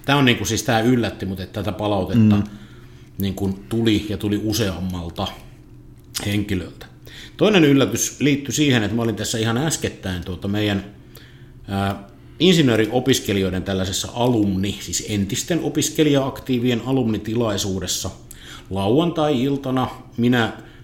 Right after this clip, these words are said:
Speaker 1: pidin heille katsauksen ja seisoin, ää, ruuan ja saunomisen ja saunajuomien välissä. Ja ajattelin, että eipä juuri keskustelua synny.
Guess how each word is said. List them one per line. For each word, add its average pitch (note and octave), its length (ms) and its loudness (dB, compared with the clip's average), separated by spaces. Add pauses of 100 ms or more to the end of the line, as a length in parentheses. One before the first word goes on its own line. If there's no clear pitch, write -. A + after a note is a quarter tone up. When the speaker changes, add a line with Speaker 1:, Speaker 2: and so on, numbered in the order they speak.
Speaker 1:
pidin A2+ 260 -2
heille G#2+ 200 0
katsauksen G#2 840 -2
ja F#2+ 180 -4
seisoin, G#2 500 -2 (640)
ää, F#2 280 -2 (340)
ruuan C3+ 520 4
ja G#2 120 0
saunomisen G2+ 840 0 (340)
ja G2+ 280 0
saunajuomien G#2 840 0
välissä. - 520 -4 (720)
Ja G#2+ 100 -4
ajattelin, C#3+ 520 2
että G#2 160 -6
eipä E3 240 2
juuri A2 300 2
keskustelua F#2 800 -4
synny. F2+ 440 -6